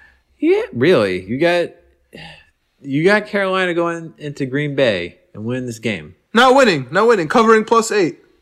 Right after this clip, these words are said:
Speaker 2: But I wouldn't be
Speaker 1: Okay,
Speaker 2: surprised
Speaker 1: so,
Speaker 2: if they
Speaker 1: okay.
Speaker 2: win. I wouldn't be surprised if they win the game. I'm not gonna be shocked. They have a good defense.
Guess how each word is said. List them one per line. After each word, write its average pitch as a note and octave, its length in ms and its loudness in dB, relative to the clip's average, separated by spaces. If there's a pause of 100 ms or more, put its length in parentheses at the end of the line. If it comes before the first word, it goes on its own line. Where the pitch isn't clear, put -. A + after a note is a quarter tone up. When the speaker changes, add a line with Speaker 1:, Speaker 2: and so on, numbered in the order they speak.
(880)
Speaker 2:
But G3 80 4
I G#3+ 40 6
wouldn't A#3 200 6
be - 60 4
Speaker 1:
Okay, - 60 0
Speaker 2:
surprised A3 360 4
Speaker 1:
so, G#3+ 60 4
Speaker 2:
if E3+ 80 -2
they E3+ 80 6
Speaker 1:
okay. G3+ 80 6
Speaker 2:
win. D#3+ 180 4
I E3 60 4
wouldn't A3+ 200 6
be B3+ 60 6
surprised A3 380 4
if G3+ 80 0
they G3 100 4
win G3 140 4
the G3 100 0
game. D#3 320 0
I'm C#3+ 60 -4
not E3+ 140 4
gonna F3+ 120 2
be F#3+ 80 2
shocked. F3 320 2
They E3 60 4
have F3 100 4
a E3+ 60 2
good E3+ 220 2
defense. F3+ 540 0